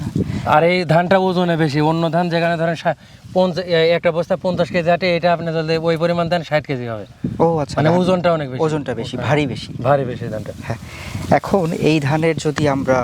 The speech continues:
Speaker 2: ফলনের ব্যাপারে আসি, তাহলে কেমন ফলন পাওয়া যায়? এটা
Speaker 1: এটা,
Speaker 2: প্রথম
Speaker 1: হ্যাঁ, এটা আটত্রিশ, গত বছর আমরা আটত্রিশ মণ পর্যন্ত পাইছিলাম হায়েস্ট, মানে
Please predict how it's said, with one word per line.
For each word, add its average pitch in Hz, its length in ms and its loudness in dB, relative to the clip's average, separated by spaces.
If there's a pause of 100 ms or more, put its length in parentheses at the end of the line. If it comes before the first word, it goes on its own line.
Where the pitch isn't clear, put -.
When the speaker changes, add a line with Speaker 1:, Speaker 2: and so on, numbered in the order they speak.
(180)
Speaker 2:
ফলনের 143 440 2
ব্যাপারে 110 360 -6
আসি, - 240 -10 (420)
তাহলে 135 220 2
কেমন 139 300 0
ফলন 120 340 -2
পাওয়া 107 260 -2
যায়? 107 220 -4 (320)
এটা - 140 2
Speaker 1:
এটা, 170 120 4
Speaker 2:
প্রথম 180 640 0
Speaker 1:
হ্যাঁ, 156 220 6
এটা 180 320 2
আটত্রিশ, 165 480 -6
গত 170 220 2
বছর 180 280 2
আমরা 185 220 2
আটত্রিশ 160 320 -4
মণ 156 120 -6
পর্যন্ত 139 320 -4
পাইছিলাম 117 380 -4
হায়েস্ট, 123 360 -2
মানে 120 260 -4